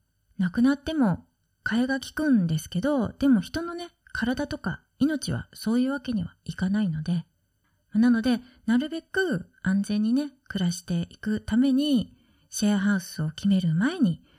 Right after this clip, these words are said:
その地域がどんなところなのかっていうのをちゃんと調べてから決めて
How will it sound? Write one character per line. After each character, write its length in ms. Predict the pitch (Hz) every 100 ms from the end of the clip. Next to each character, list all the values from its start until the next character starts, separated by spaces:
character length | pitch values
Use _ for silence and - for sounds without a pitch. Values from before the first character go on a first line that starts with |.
| _ -
そ 160 | -
の 140 | 190 180
地 240 | - 226
域 200 | 196 190
が 440 | 302 339 294 185 - - -
ど 160 | 208 214
ん 60 |
な 100 | 185
と 120 | 175
こ 140 | 156 226
ろ 80 | 254
な 120 | 233
の 120 | 220
か 200 | - 269
っ 60 | 269 _ -
て 80 | 214
い 140 | 226
う 120 | 269
の 420 | 240 226 254 302 262
を 80 |
ち 180 | - -
ゃ 40 | 175
ん 120 | 170 _ -
と 140 | 330 - _ _
調 200 | - - 170 175
べ 100 | 165
て 140 | -
か 180 | 165 165
ら 520 | 240 381 381 285 196 - _ -
決 160 | -
め 140 | 175 170
て 300 | - 160